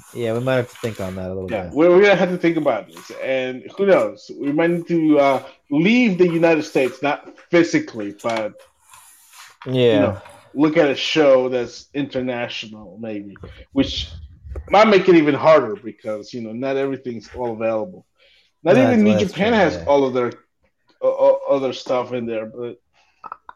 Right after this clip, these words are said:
Speaker 2: you know?
Speaker 1: Yeah.
Speaker 2: We can think, we, we can think. So next week, we're gonna watch another show. What show? I don't know. We'll figure it out. Uh, and we'll see if we can figure out a show that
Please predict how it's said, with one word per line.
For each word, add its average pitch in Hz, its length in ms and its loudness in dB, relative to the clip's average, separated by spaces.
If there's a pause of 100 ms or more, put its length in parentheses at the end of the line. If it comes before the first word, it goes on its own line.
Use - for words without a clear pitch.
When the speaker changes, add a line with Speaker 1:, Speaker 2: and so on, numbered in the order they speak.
(580)
Speaker 2:
you 139 140 -4
know? 165 340 2 (840)
Speaker 1:
Yeah. 110 440 2
Speaker 2:
We 147 100 2
can 170 140 0
think, 139 260 -2
we, 175 140 0 (140)
we 156 140 -4
can 160 180 2
think. 160 380 2 (200)
So 160 360 4
next 190 340 2
week, 240 340 -2 (500)
we're 139 140 -8
gonna 170 180 2
watch 170 260 2
another 170 260 2
show. 147 400 0 (440)
What 127 340 0
show? 170 280 6
I 131 100 4
don't 170 160 0
know. 151 300 -6
We'll 131 100 -6
figure 170 300 2
it 147 80 4
out. 139 200 -2 (440)
Uh, 123 460 -2 (100)
and 135 360 -2
we'll 170 120 6
see 208 220 -4
if 196 60 0
we 196 120 -2
can 190 140 -6
figure 180 300 4
out 180 120 6 (100)
a 147 120 -4
show 220 760 2 (580)
that 147 480 2